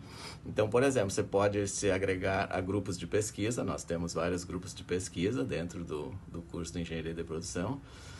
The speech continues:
nós temos um laboratório que faz medições e calibrações de equipamentos, então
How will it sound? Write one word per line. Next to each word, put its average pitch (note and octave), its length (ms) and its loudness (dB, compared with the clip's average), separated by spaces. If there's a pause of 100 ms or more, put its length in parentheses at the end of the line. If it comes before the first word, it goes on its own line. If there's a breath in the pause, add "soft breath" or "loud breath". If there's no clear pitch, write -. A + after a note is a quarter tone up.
(120)
nós B2+ 280 4
temos A#2 260 4
um G#2 100 2
laboratório G2 880 4
que G#2 80 -6
faz E2+ 300 0
medições F2 960 0
e F2 60 -6
calibrações F2 880 0
de E2+ 100 0
equipamentos, G#2 1040 0
então E2 480 -2